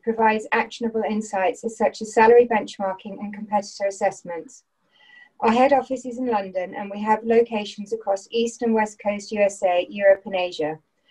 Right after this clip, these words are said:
Put simply, Hanover's expertise is in helping clients to find the best people to maximize their potential. As part of our drive to raise awareness of the multifaceted issues across the culture, inclusion and diversity landscape,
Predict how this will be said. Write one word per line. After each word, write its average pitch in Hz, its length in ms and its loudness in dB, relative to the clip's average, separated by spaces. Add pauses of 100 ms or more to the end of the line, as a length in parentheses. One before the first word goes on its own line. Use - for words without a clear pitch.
(260)
Put 233 180 6
simply, 214 440 -4
Hanover's 233 480 2
expertise 214 720 -6
is 220 120 -8
in 214 120 -2
helping 226 400 4
clients 214 380 0
to 226 60 -6
find 208 240 -4
the 196 60 -12
best 208 340 -4
people 185 320 -12
to - 120 -20
maximize 190 640 -10
their 185 100 -4
potential. 175 640 -14 (1080)
As 233 120 2
part 277 300 6
of 294 80 -8
our 285 160 2
drive 226 380 -4
to 233 80 -14
raise 220 260 -6
awareness 196 560 -12
of 214 80 -20
the 208 60 -18
multifaceted 214 840 -10
issues 190 400 -14
across 220 360 -4
the 240 80 -4
culture, 226 520 0
inclusion 220 540 -4
and 202 100 -16
diversity 208 520 0
landscape, 170 640 -4